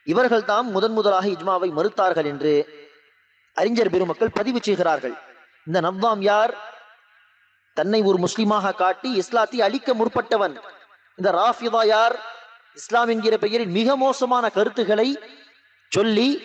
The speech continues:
மக்களை வழிகெடுக்கக்கூடியவர்கள். அவர்களை குறித்தெல்லாம் நாம் இன்ஷா அல்லாஹ் அடுத்து வரக்கூடிய வகுப்புகளில் பார்க்க போகிறோம்.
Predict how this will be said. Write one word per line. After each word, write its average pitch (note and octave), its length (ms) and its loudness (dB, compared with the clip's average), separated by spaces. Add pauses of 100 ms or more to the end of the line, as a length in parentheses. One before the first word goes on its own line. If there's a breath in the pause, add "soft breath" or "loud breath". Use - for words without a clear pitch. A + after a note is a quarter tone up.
(220)
மக்களை A#3 380 0
வழிகெடுக்கக்கூடியவர்கள். A3+ 920 0 (1500)
அவர்களை G3+ 320 2
குறித்தெல்லாம் G#3+ 520 0
நாம் G3+ 160 0
இன்ஷா F3+ 240 -4
அல்லாஹ் F#3 200 2
அடுத்து A#3 280 -2 (920)
வரக்கூடிய F#3+ 360 0
வகுப்புகளில் G3+ 560 -2
பார்க்க A3+ 220 0
போகிறோம். D3+ 440 -2